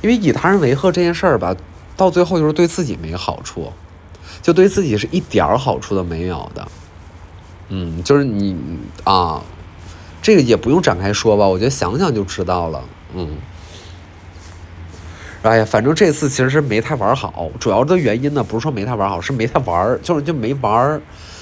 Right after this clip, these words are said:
哎呦，特别特别累，现在又死黑的。我现在收拾行李了，明天早上八点，<laughs> 明天早上八点。我现在是半夜啊，明天早上八点去香港跑那个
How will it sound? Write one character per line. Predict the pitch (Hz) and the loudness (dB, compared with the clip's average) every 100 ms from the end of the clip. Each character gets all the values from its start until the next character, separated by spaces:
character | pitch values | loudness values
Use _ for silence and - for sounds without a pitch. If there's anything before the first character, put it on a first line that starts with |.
| - - | -14 0
哎 | 143 | 4
呦， | 139 | 4
特 | 127 165 | 2 4
别 | 151 | 4
特 | |
别 | 147 143 | 6 4
累， | 156 139 107 | 2 2 0
现 | 139 | -2
在 | 143 | -2
又 | 143 | -2
死 | 110 - 101 | -4 -8 -8
黑 | 117 117 113 | -4 -2 -2
的。 | 98 - - - - - - - - - | -4 -8 -18 -20 -20 -18 -18 -18 -20 -2
我 | 110 | 2
现 | 127 | 6
在 | 151 | 6
收 | 139 151 143 | 6 6 6
拾 | 143 | 4
行 | 135 104 104 | 2 -2 0
李 | 135 | 2
了， | 123 110 | 2 0
明 | 110 | -2
天 | 127 | -2
早 | 139 120 90 | 0 0 0
上 | 110 | -4
八 | 113 123 131 | -6 -8 -8
点， | 127 101 - - | -8 -10 -10 -12
<laughs> | 135 | -12
明 | 147 | -10
天 | 131 131 | -8 -10
早 | - 127 | -8 -8
上 | 107 - | -8 -6
八 | 110 117 120 | -6 -4 -6
点。 | 110 71 - - - - | -6 -8 -16 -20 -18 -10
我 | - | 0
现 | 135 | 2
在 | 143 | 4
是 | |
半 | 143 156 143 151 | 4 2 2 0
夜 | 143 | 2
啊， | 110 87 | 2 0
明 | 98 | -4
天 | 113 | -4
早 | 123 | -4
上 | 104 | -4
八 | 113 117 | -4 -4
点 | 123 107 | -4 -6
去 | - | -6
香 | 113 - 107 113 | -8 -4 -4 -2
港 | 107 80 | -4 -6
跑 | 104 - 98 | -8 -4 -4
那 | 95 | -4
个 | 113 | -6